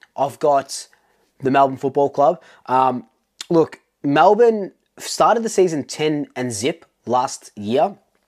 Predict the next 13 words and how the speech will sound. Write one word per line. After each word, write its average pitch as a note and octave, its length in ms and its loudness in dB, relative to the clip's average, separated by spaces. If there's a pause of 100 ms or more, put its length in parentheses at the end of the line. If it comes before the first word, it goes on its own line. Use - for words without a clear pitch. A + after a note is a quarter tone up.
(420)
and C3+ 200 0
they C#3+ 60 2
were, B2+ 220 -2
they C3 160 -4
were C3 100 0
flying. G3 520 2
A - 400 -18
couple G3+ 180 0
of F#3 80 -10
things F#3 180 0
happened. E3 320 0
They D3 80 -2
get G3 260 -4